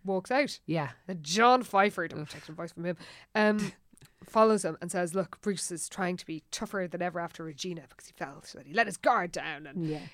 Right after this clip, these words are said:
Speaker 1: got hurt, and now he'll never be hurt again. He's gonna be a monster." And, you know, just st-,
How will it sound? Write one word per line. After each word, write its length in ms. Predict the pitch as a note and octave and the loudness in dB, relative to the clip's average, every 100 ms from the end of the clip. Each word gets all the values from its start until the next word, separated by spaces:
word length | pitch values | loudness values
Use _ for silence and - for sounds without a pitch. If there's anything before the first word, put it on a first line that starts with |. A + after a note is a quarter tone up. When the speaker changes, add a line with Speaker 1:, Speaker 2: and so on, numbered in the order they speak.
| - | -10
Speaker 1:
got 120 | - | -6
hurt, 360 | - A#3 - - | -2 -2 -2 -6
and 160 | E3 | -6
now 240 | E3+ E3 E3 | -4 -4 -6
he'll 200 | E3+ F3+ | -8 -8
never 340 | F#3 B3 G3 | 2 2 2
be 140 | F#3 | 0
hurt 260 | E3+ - G#3+ | 0 2 2
again. 380 | F#3 G3 E3+ E3 | 4 4 2 0
He's 120 | E3 | -8
gonna 120 | E3 | -10
be 60 | D#3+ | -8
a 40 | |
monster." 540 | D#3+ F3+ F#3 - - - - - - _ | -4 -2 -2 -4 -10 -12 -18 -20 -20 _
And, 340 | F3 E3 D3+ - | -8 -6 -6 -8
you 80 | F#3 | -8
know, 140 | D#3+ D3+ | -8 -6
just 280 | F3+ - - | -6 -6 -6
st-, 280 | - - - | -8 -8 -10